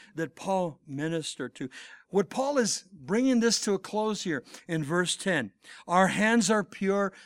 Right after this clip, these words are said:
and clean." Listen, we have nothing to hide. Our hearts are an open book before you, the church, the body of Christ, and before God Almighty.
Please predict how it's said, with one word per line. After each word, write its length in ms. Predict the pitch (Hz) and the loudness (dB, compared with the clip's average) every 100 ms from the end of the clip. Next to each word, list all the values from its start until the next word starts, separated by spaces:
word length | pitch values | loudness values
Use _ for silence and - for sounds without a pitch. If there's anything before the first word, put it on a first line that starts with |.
| - | -14
and 320 | 175 147 139 | -6 -4 -4
clean." 480 | - 180 156 127 110 | -6 -2 0 0 0
Listen, 400 | 170 - 135 95 _ _ _ _ _ _ _ _ _ - | 2 2 0 -6 _ _ _ _ _ _ _ _ _ -2
we 120 | 170 | 0
have 200 | 185 175 | 2 2
nothing 460 | 170 190 208 233 202 | 2 2 2 -2 0
to 160 | 220 | -2
hide. 420 | 151 165 139 107 98 - - _ _ _ _ _ _ _ _ _ _ _ _ | -4 -6 -6 -8 -14 -20 -20 _ _ _ _ _ _ _ _ _ _ _ _
Our 160 | 156 180 | 2 4
hearts 480 | - 202 220 220 220 | 4 4 4 2 -4
are 300 | 165 185 170 | -2 0 0
an 120 | 165 | 0
open 400 | 170 202 214 185 | 0 -2 -2 -4
book 320 | 147 170 - | 0 -2 -2
before 420 | 147 147 202 226 | -6 -2 6 8
you, 360 | 233 196 226 269 | 8 4 0 -2
the 100 | 202 | -4
church, 400 | - 240 247 - - - | -2 0 0 -4 -20 -6
the 100 | 175 | -2
body 320 | 160 202 240 | 4 4 4
of 120 | 226 | 0
Christ, 460 | 220 240 254 254 - _ _ _ _ _ - | -2 -4 -2 -4 -8 _ _ _ _ _ -14
and 140 | 120 | -10
before 320 | 117 - 135 | -10 -6 -8
God 280 | 107 107 117 | -6 -8 -8
Almighty. 640 | 123 123 107 95 92 87 | -12 -14 -14 -14 -18 -20